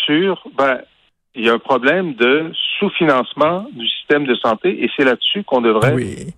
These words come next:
Speaker 1: entre autres, se concentrer. Ce qui veut pas dire qu'il faut pas lutter contre le racisme, puis effectivement, plusieurs mesures ont été prises et doivent être prises. Mais, euh, c'est, on contourne le débat, à mon avis.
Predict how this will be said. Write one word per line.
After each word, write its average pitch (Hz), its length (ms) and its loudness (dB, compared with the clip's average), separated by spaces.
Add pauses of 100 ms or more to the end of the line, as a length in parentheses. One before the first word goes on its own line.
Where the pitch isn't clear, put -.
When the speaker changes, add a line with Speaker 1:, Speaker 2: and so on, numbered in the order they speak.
(120)
Speaker 1:
entre 113 260 0
autres, 240 180 2
se 151 60 2
concentrer. 143 440 2
Ce - 120 -12
qui 156 60 -2
veut 170 120 4
pas 180 140 2
dire 202 180 -4
qu'il - 140 -16
faut 147 100 2
pas 165 140 2
lutter 156 280 2
contre 151 200 0
le 143 80 2
racisme, 143 460 -4
puis 147 100 0
effectivement, 147 500 0
plusieurs 156 360 0
mesures 147 360 2
ont 139 80 4
été 131 200 -2
prises 160 360 -4
et 127 60 2
doivent 139 320 2
être 123 180 0
prises. 202 320 -6 (640)
Mais, 143 460 4
euh, 104 720 2 (120)
c'est, - 480 -12
on 113 140 0
contourne 160 560 0
le 123 100 2
débat, 117 420 0 (260)
à 104 100 2
mon 147 220 2
avis. 95 200 -2